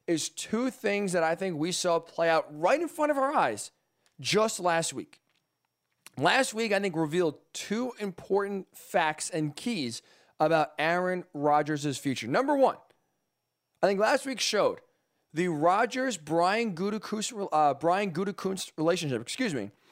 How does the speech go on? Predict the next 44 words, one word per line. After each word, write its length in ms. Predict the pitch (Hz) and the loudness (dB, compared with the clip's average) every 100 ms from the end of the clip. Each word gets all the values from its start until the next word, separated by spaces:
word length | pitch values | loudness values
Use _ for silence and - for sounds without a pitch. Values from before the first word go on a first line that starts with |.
| _ _ _ - | _ _ _ -2
isn't 280 | 214 226 220 | -2 0 -2
as 120 | 214 | -2
strong 260 | - 175 170 | 0 0 0
as 80 | |
we 80 | 147 | -2
thought. 300 | 147 117 - _ _ _ _ _ _ _ _ _ _ _ _ _ - | 0 0 -2 _ _ _ _ _ _ _ _ _ _ _ _ _ 2
Last 340 | 165 196 - | 4 4 2
week, 160 | 196 180 | -2 0
I 60 | |
think 160 | 175 156 | -2 -4
playing 280 | - 180 185 | -4 -2 0
out 120 | 170 | 0
publicly 340 | 175 165 156 | 0 0 -2
showed 240 | 143 165 143 | -2 0 0
us 100 | 123 | 2
why. 140 | 156 | 2
I'll 60 | 156 | 2
explain 320 | - - 151 | 0 -4 -2
that 100 | 143 | 0
in 60 | 113 | 0
a 20 | |
second. 300 | 196 214 185 | 0 0 0
And 80 | 180 | -2
number 200 | 226 208 | -2 -2
two, 320 | 220 151 95 _ _ - | 0 0 -2 _ _ -2
I 60 | |
think 120 | 180 165 | 0 2
Aaron 280 | 175 247 | 2 2
Rodgers 360 | 214 180 196 190 | 2 0 0 -4
is 140 | 160 | -6
trying 360 | - 165 165 226 | -4 -2 0 -2
to 80 | 226 | -4
force 340 | - 196 185 | -2 -2 0
the 80 | 185 | -4
Packers 480 | - 160 175 190 - | -4 -2 -2 -4 -6
to 80 | 151 | -6
do 160 | 214 | -4
something 420 | 226 156 147 151 - - _ | -2 -2 -2 -4 -6 -16 _
they 100 | 185 | 6
have 140 | 233 180 | 6 6
never, 280 | 226 202 165 | 2 2 0
never 260 | 170 196 185 | 2 2 2
done 160 | 175 | 0
before. 320 | 151 139 95 | 0 0 -2